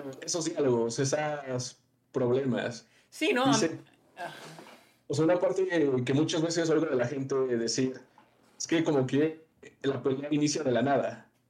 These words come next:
Speaker 1: Y es que así pasan las peleas, o sea, de repente estás bien, dices algo y empieza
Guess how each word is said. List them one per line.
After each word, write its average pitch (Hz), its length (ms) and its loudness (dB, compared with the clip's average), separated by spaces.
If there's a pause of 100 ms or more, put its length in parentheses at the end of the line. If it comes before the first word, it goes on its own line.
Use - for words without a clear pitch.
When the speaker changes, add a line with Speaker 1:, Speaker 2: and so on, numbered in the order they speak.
(1000)
Speaker 1:
Y 135 160 0
es - 100 0
que - 100 2
así 220 200 2
pasan 208 280 2
las 127 140 0
peleas, 117 440 2
o 120 80 0
sea, 117 160 0
de 117 220 2
repente 131 360 0
estás 143 220 2
bien, 151 420 2 (240)
dices 135 320 2
algo 139 400 2 (160)
y 123 140 -2
empieza 120 1040 0